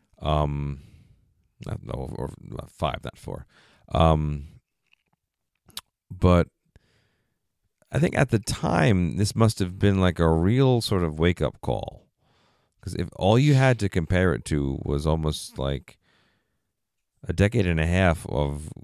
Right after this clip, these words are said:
goofy Roger Moore stuff, you know, this, you know, this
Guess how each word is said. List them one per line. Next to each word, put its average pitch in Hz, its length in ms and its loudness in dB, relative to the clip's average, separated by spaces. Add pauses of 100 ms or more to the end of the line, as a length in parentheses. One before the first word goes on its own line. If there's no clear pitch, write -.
(180)
goofy 92 320 2
Roger 80 380 2
Moore 76 280 0
stuff, - 640 -12 (1200)
you - 120 -4
know, 69 200 0
this, - 640 -6
you 80 120 -4
know, 65 160 -2
this - 360 -4